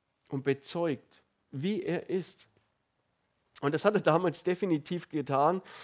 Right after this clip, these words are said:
Also das kann man nicht damals ignorieren. Das ging nicht an dir vorbei. Also wenn du damals in Ägypten warst, keine Chance. Du warst automatisch mit drin.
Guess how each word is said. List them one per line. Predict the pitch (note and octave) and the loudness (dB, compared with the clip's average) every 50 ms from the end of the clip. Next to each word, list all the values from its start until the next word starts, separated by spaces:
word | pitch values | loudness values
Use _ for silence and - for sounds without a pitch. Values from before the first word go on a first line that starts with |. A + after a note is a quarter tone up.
| - - - - E3 D3 - - | -18 -18 -16 -16 -16 -16 -18 -8
Also | - - D3 D#3 D#3+ D#3 | -2 0 2 2 4 4
das | D#3+ D3+ D3 - - - | 2 2 0 -2 -8 -12
kann | - - F3 G3 F#3+ | -6 -4 -2 0 0
man | G3 F3+ | 0 0
nicht | E3 E3 D#3+ - | 0 0 2 4
damals | D#3 D3 D3+ D#3 D3+ D3 - | 4 4 6 4 2 2 0
ignorieren. | - D#3 D3 C#3+ C3 B2+ C3 C#3 D3+ D3+ C#3 | -4 -2 0 0 0 0 0 0 0 0 -2
Das | C3 - - | -4 -4 -2
ging | - F#3+ A3 | -2 0 4
nicht | A3 G#3 G3+ | 4 4 4
an | G3+ F3 C#3 C3+ | 4 2 2 2
dir | B2+ C#3+ C#3 B2 | 2 2 2 2
vorbei. | A#2 - B2+ G#2+ - C3 A#2+ A2+ - - | 0 -4 -8 -2 0 0 0 0 0 -2
Also | A#2+ A2+ C#3 | -4 -4 -4
wenn | D3 D3 | -4 -4
du | D#3 D#3 | -2 0
damals | - D3+ D3+ D#3 D#3 C#3 - | 2 2 2 2 0 -2 -2
in | D3+ C#3+ | -4 -4
Ägypten | C#3 C3+ D3+ D3 - D3+ C#3 | -2 -2 -4 -4 -4 -4 -2
warst, | C3 C3 C3 B2 - | 0 0 0 -2 -4
keine | - B2+ B2+ B2+ B2 | -8 -6 -6 -6 -6
Chance. | A2+ - A#2+ A#2+ A#2 - | -6 -6 -6 -6 -6 -8
Du | C#3 C3 | -8 -2
warst | C3 C#3+ D3 C#3+ - - - | 0 0 0 -2 -6 -10 -2
automatisch | - C3 D#3 E3+ E3+ F3+ D#3+ C#3+ C#3 C3+ C#3+ C#3+ C#3 C3+ - - | 0 2 2 2 0 -2 -2 -2 0 0 0 0 -2 -6 -6 -6
mit | C3 B2+ B2 B2 - | -6 -6 -4 -6 -4
drin. | B2 B2+ C3 C#3+ D#3+ | -4 -2 -2 -2 -4